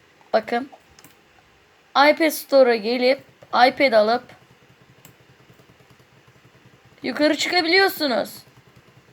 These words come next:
Nasıl? Yani oyunun dışına kadar çıkabilirsiniz.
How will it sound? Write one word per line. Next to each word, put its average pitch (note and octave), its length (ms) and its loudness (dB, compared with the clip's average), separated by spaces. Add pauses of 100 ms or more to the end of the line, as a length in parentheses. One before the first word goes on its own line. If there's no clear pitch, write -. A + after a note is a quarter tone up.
(120)
Nasıl? G#3+ 540 -2 (2750)
Yani D#4+ 340 6
oyunun F4 480 2
dışına E4+ 360 2
kadar F4+ 220 4
çıkabilirsiniz. C#4 1000 0